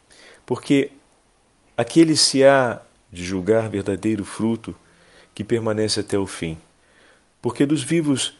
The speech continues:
não ousarei contar nada, por ser tanta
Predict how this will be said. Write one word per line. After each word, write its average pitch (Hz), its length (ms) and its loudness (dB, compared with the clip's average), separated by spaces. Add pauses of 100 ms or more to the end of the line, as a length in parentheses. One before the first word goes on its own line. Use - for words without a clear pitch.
(420)
não 123 280 -2
ousarei 147 440 6
contar 139 480 2
nada, 113 400 0 (540)
por 117 200 -4
ser - 280 0
tanta 165 540 0